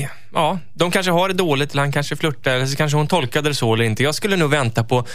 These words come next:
värre bevis innan jag gick in och sa det här till min bästa väninna. Eh,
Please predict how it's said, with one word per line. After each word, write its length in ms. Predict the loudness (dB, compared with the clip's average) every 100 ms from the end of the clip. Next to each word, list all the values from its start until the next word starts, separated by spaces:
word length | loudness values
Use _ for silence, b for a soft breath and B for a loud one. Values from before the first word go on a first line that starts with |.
| B B B
värre 500 | 0 2 2 2 2
bevis 540 | 2 2 2 0 0
innan 340 | 0 2 4 2
jag 80 |
gick 140 | 0 0
in 200 | 0 2
och 60 | 2
sa 280 | 2 2
det 80 | 2
här 180 | 2 0
till 140 | -2
min 200 | -2 -2
bästa 260 | -2 -4 -4
väninna. 380 | -2 -2 -2 -6 b b b b
Eh, 340 | 0 2 0